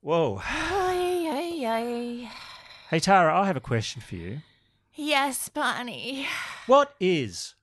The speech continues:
Speaker 1: Aussie Az?
Speaker 2: Aussie Az are tales of criminal stupidity and bloody legends with a quintessentially Australian flavour. Would you like to hear one?
Speaker 1: Yes, I would.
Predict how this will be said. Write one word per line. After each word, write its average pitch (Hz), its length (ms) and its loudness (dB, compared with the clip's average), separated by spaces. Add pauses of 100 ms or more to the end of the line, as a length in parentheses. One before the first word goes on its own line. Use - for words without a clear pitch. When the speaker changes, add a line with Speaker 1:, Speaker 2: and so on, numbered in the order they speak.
Speaker 1:
Aussie 95 340 -6
Az? 82 480 -10 (720)
Speaker 2:
Aussie 381 280 6
Az 226 240 6
are 185 120 2
tales 208 360 2
of 180 180 2
criminal 277 340 -2
stupidity 185 580 -4
and 160 180 -4
bloody 220 320 4
legends 165 520 -2
with 202 140 -2
a 190 180 0
quintessentially 254 920 -4
Australian 240 580 -2
flavour. 185 540 -2
Would 175 280 -4
you 165 100 -6
like 156 260 -4
to 143 100 -10
hear 143 220 -8
one? 139 280 -12
Speaker 1:
Yes, 123 360 2
I 208 180 4
would. 160 360 2